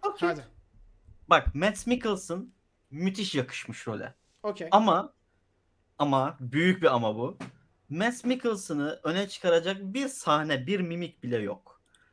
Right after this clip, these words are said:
Speaker 3: Mads
Speaker 2: Hmm.
Speaker 3: Mikkelsen'a benzeyen, birebir benzeyen
Speaker 1: Aa.
Speaker 3: başka bir büyücülük
Speaker 1: Hayır ya.
Speaker 3: hanedanında bir adam var ve hani karakteri bilmeyenler iki adamı aynı adam sanıp karıştırabilir bile hani.
Speaker 1: Abi,
Speaker 3: Onun
Speaker 1: ya.
Speaker 3: dışında bir sahne var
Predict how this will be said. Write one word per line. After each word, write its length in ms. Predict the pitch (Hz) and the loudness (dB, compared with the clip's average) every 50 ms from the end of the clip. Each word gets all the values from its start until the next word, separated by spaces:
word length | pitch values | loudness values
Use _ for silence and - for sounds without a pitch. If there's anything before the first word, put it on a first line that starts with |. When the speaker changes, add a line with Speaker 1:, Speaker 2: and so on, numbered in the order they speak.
| _ - | _ -8
Speaker 3:
Mads 280 | 151 165 202 220 185 185 | -4 -2 -2 -2 -2 -4
Speaker 2:
Hmm. 60 | 185 | -4
Speaker 3:
Mikkelsen'a 580 | 233 240 240 247 240 220 226 240 233 233 208 | -4 0 2 2 2 2 0 0 -2 0 0
benzeyen, 640 | 208 214 220 214 202 185 208 208 208 214 214 170 139 135 | 2 0 0 0 0 0 0 0 0 0 -2 -4 -4 -2
birebir 440 | 156 165 175 180 180 254 262 240 | 0 2 2 2 2 2 2 2
benzeyen 480 | 180 185 160 156 151 - 151 156 151 151 | 2 2 4 4 4 4 4 2 2 2
Speaker 1:
Aa. 100 | 151 - | 2 4
Speaker 3:
başka 360 | 156 156 156 - - 214 202 | 4 4 4 2 -2 -2 -2
bir 200 | 202 202 196 190 - - _ _ _ - | 0 -2 -2 -4 -8 -14 _ _ _ -6
büyücülük 440 | 135 160 175 175 277 262 240 208 196 | -4 -2 0 0 2 2 2 2 2
Speaker 1:
Hayır 80 | 185 180 | 2 2
ya. 80 | 170 | 2
Speaker 3:
hanedanında 600 | 170 165 160 165 160 160 151 151 151 190 190 170 - | 2 4 4 4 2 2 0 -2 -4 -4 -4 -2 -2
bir 120 | 185 185 - | -2 -2 0
adam 360 | - 139 135 170 175 175 165 | 0 4 4 4 4 4 4
var 220 | 160 160 165 160 160 | 2 2 2 2 0
ve 200 | 185 202 196 - _ _ _ _ _ _ _ _ _ 139 131 131 - _ - | -2 -2 -2 -4 _ _ _ _ _ _ _ _ _ -20 -20 -20 -20 _ -8
hani 260 | 135 143 147 151 - _ _ _ _ _ _ _ _ _ _ | -4 -4 -4 -4 -6 _ _ _ _ _ _ _ _ _ _
karakteri 480 | - 147 156 156 - - - 196 208 | 0 2 2 2 2 0 -2 0 0
bilmeyenler 500 | 208 214 208 208 214 202 196 202 214 214 190 | 0 0 0 0 0 0 0 0 -2 -4 -4
iki 220 | 190 190 - 208 | -4 -2 0 2
adamı 240 | 190 175 190 190 180 | 2 2 4 4 4
aynı 360 | 170 175 180 180 180 170 165 - | 4 4 4 2 0 -2 -2 -4
adam 260 | 160 147 165 165 156 | -2 0 0 0 -2
sanıp 280 | - - 175 170 - | -4 -8 -10 -10 -6
karıştırabilir 760 | - - 151 147 135 - 160 160 151 151 160 160 165 156 147 131 | -4 -4 -4 -4 -4 -2 0 0 0 0 -2 -2 -2 -2 0 0
bile 160 | 127 113 104 | -2 -2 -4
hani. 340 | - 110 110 110 110 - - - - - - _ - - | -4 -6 -8 -8 -10 -12 -14 -18 -20 -20 -20 _ -10 -4
Speaker 1:
Abi, 680 | 226 233 226 190 196 185 170 160 156 147 147 143 147 151 - - _ _ _ _ _ | -2 0 0 0 0 -2 -2 -2 -4 -6 -6 -6 -8 -10 -14 -18 _ _ _ _ _
Speaker 3:
Onun 140 | - 170 196 | 0 4 4
Speaker 1:
ya. 160 | - 254 254 | 4 4 4
Speaker 3:
dışında 460 | 247 247 - 247 240 233 254 247 214 196 | 2 -4 -6 -6 -2 0 0 0 0 -2
bir 160 | 196 185 285 285 | -6 -4 -4 -4
sahne 440 | - - 269 269 247 - 320 330 | -2 -4 -4 -4 -2 -2 -2 0
var 180 | 294 262 311 359 | 2 2 0 0